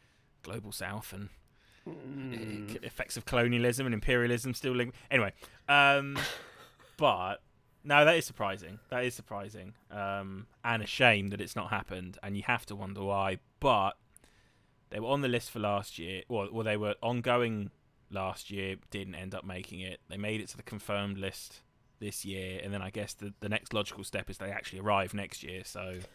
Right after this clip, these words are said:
Speaker 2: Yeah, it, it's nice to
Speaker 1: you have
Speaker 2: see.
Speaker 1: to hope so. I mean, it would be, it, it, it's, it's a real shame, 'cause that would have been amazing to see. Like, that's a real golden ticket item.
Speaker 2: Yeah, I think you lot have got some explaining to do, because I,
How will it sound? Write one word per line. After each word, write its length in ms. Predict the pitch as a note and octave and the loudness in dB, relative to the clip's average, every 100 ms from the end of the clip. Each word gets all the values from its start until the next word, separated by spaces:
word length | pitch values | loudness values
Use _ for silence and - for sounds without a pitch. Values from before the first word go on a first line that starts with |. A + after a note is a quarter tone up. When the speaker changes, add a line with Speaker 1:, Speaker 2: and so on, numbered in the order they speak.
| - _ - | -20 _ 0
Speaker 2:
Yeah, 420 | D3+ A#2+ G2 F#2 - | 4 4 2 -2 2
it, 220 | B3 A#3+ | 2 4
it's 180 | A#3+ A#3 | 2 6
nice 220 | C4+ B3 | 8 8
to 60 | C#3+ | 8
Speaker 1:
you 40 | |
have 120 | F#3+ A3 | 6 6
Speaker 2:
see. 60 | |
Speaker 1:
to 80 | B2+ | 4
hope 200 | B2 B2 | 4 4
so. 120 | B2 | 2
I 60 | B2+ | 4
mean, 100 | F#3+ | 4
it 100 | G#3 | 4
would 120 | C#3+ | 2
be, 60 | F#3+ | 4
it, 160 | F#3+ F#3+ | 4 6
it, 200 | F#3 - | 0 0
it's, 240 | G3+ - - | -6 -4 -4
it's 160 | D#3 A#2+ | -4 -4
a 100 | G2+ D3+ | -8 -6
real 180 | A#3+ C3 | -4 -2
shame, 160 | - | -4
'cause 160 | G2+ B2 | -8 0
that 180 | G#2 B2+ | 0 2
would 100 | B2 | -2
have 80 | G#2+ | -2
been 160 | G2+ | -2
amazing 540 | G2+ C3 E3 G#2+ G2+ F#2+ | -2 0 0 -2 -4 -10
to 100 | - | -6
see. 200 | A#2+ E2+ | -6 -4
Like, 140 | G#2+ | 0
that's 180 | E3+ A#2+ | 0 0
a 80 | G2 | -6
real 400 | G#2+ C3+ A2 F2+ | -2 0 0 0
golden 340 | - G#2 F2+ - | -2 -2 -4 -10
ticket 320 | - F2 D2 | -10 -8 -8
item. 460 | E2+ F2+ - - - _ _ - | -10 -12 -16 -20 -20 _ _ 6
Speaker 2:
Yeah, 300 | E3+ C3+ B2 | 8 10 10
I 80 | D3 | 6
think 300 | G3 G3 - - _ - | 6 2 0 -10 _ -14
you 300 | A#2+ B2 C3+ | -4 2 2
lot 200 | A#2 A2 | 2 0
have 160 | G#2 A2+ | -2 -4
got 280 | - A2+ - - _ | -2 -2 -2 -20 _
some 400 | - - A#2+ A2 - | -14 -4 -2 -2 -4
explaining 500 | A#2+ - B2 A#2 A2 | -8 -4 -2 -2 -2
to 80 | G#2+ | -6
do, 160 | G#2 | -6
because 340 | G#2 G#2+ A#2 | -6 -8 -8
I, 80 | A2+ | -6